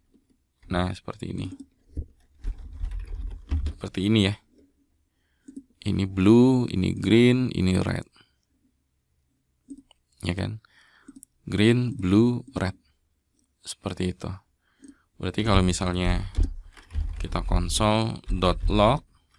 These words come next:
ya. Di sini kita bisa konsol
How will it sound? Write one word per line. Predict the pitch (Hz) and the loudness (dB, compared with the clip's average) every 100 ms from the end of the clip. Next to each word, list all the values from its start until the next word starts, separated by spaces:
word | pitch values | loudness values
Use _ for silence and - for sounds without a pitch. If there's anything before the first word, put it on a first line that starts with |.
| - 76 73 87 | -6 -6 -6 -4
ya. | 95 120 - _ _ _ _ - - - _ - - - - _ _ _ _ | -2 -2 -6 _ _ _ _ -14 -14 -20 _ -20 -20 -20 -20 _ _ _ _
Di | - 101 | -6 -4
sini | - 101 104 147 151 - _ _ | -2 0 0 0 -2 -8 _ _
kita | - - 131 | -8 -4 -4
bisa | 101 92 - 95 92 90 90 - - | -2 -4 -2 -2 0 0 -4 -10 -14
konsol | - 95 92 92 95 110 | -6 -4 -2 -2 0 -2